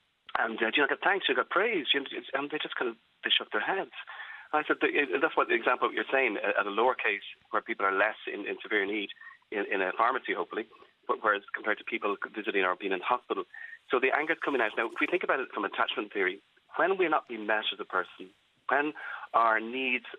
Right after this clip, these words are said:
um, emotionally aren't being met, which, for example, women who are going in to have babies and their partner can't be there, the partner's part of the system, and, and the, the system of, of, uh, w-, w-, the way we think about it is wrong.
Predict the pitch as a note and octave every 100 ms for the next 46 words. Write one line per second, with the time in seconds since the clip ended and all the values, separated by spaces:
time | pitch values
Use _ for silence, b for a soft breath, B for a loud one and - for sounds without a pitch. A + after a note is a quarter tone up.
0 | - A2+ A2+ A2 A2+ - G2 F#2+ F#2+ F#2
1 | - G#2+ - G#2 - G#2 G2+ F#2 G2 G2
2 | F#2 - G2 G2 F#2+ F#2 F2+ F#2 F2+ F#2+
3 | G#2+ G2+ - F2+ E2+ - C3 - - F2
4 | F2+ F2+ F2 _ B B _ - C#3+ B2
5 | G2+ - F#2+ F#2 B2 A#2 F2+ F#2 G2+ G2+
6 | G#2 G#2 G2 G#2 - D3+ - A#2+ G#2+ G2+
7 | G2 - B B _ - G2 - G#2 -
8 | A2 G#2 G2+ C#3 - G2+ G2 - F#2+ F#2
9 | G#2 G2